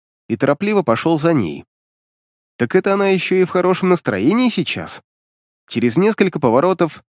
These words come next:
мы подошли к высоким деревянным воротам в каменной ограде. Забор был в мой рост, и разглядеть, что за ней,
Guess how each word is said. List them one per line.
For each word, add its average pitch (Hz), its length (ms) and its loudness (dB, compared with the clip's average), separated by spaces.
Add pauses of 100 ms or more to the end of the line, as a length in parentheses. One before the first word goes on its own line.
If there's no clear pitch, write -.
(300)
мы 127 180 2
подошли 190 420 -2
к - 60 -14
высоким 175 500 0
деревянным 156 440 2
воротам 147 500 2 (200)
в - 100 -20
каменной 156 520 4
ограде. 120 560 -2 (200)
Забор 147 420 0
был 175 200 2
в 110 60 -2
мой 113 200 2
рост, 139 360 0 (240)
и 123 60 -2
разглядеть, 135 600 -2
что - 220 0
за 104 140 -4
ней, 180 280 4